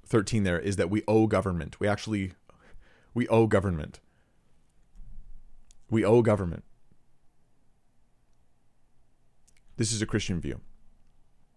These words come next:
I owe them obedience, Romans thirteen, right? Because I re-, render to all what is due them, tax to whom tax is due, custom to whom custom, and then fear and honor. And he's talking about government.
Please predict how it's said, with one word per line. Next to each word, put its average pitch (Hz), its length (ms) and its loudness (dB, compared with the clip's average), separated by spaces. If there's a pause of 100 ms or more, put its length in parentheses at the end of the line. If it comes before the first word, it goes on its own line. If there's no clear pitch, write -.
(840)
I 123 100 4
owe 120 120 6
them 113 160 6
obedience, 107 580 2 (100)
Romans 101 300 2
thirteen, 117 440 0 (300)
right? 120 220 0
Because 110 280 2
I 107 80 4
re-, 104 180 2
render 110 240 2
to 101 60 2
all 107 200 6
what 113 120 4
is 92 80 -2
due 98 300 2
them, 117 260 4
tax - 440 -2
to 110 80 -2
whom 101 120 0
tax 98 320 0
is 92 80 -4
due, 104 160 -2
custom 98 420 -6
to 92 60 -2
whom 95 160 -2
custom, 101 400 -6
and 92 120 -4
then 85 120 -2
fear 104 480 2
and 95 180 -4 (100)
honor. 85 460 -2 (680)
And 98 100 -2
he's 85 120 -4
talking 101 260 -4
about 90 140 -4
government. - 320 -10